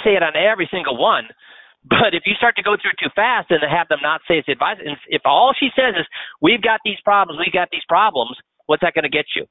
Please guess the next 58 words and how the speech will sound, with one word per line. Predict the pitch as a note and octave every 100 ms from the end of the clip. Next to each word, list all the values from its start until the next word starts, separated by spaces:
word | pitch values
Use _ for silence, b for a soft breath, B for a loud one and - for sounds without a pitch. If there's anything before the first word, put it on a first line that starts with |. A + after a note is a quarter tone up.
| _ _ -
If | G#2+
they | A3+
admit | C#4 C4+
they | G3+
have | F3
all | D3+ G#3+
these | A#3
problems, | - A3+ E3 C#3+
what | D#3
that's, | D#3 - C#3+
what's | D3+
that | D3+ C#3
gonna | C#3
get | C3+ -
you? | - - _ _ _ _
Not | C3+ -
that | C#4
the | D#4+
advisor | C#4+ C#4 C#4+ A#3+
is |
the | -
problem, | - A#2 G#2+ A2+ - B B -
but | D#3
they | D#3
have | F3+
a | D#3+
problem | - E3+ D#3+ C3+
with |
correlation, | - A#2+ A2 E3+ - B2+
they |
have | A#2
a |
problem | - B2 A2 A2
with | A2+
risk | -
reward, | G#2+ E3 F3+
they | C#3+ B2
have | B2+ A#2 B B -
a |
problem | - C#3 B2 A2+ A2
with, | A2+ -
uh, | A#2 G#2+ G2+ b b b
uh, | A#2+ B2+
that's | A#2+
right, | C#3 B2 G#2 - A#2
they're, | A#2 G#2+ -
it's | A#2+ -
gonna | C#3 B2+
get | C3+
you | - - -
squat. | - B2 A#2+ G2
It's | - - -
not | D3+ E3 E3 -
about | C#3+ - E3 E3 -
the | C3+ -
problems, | F3+ F3+ F3+ D3+ G2 - _ _
it's | A2+ -
about | C#3+ E3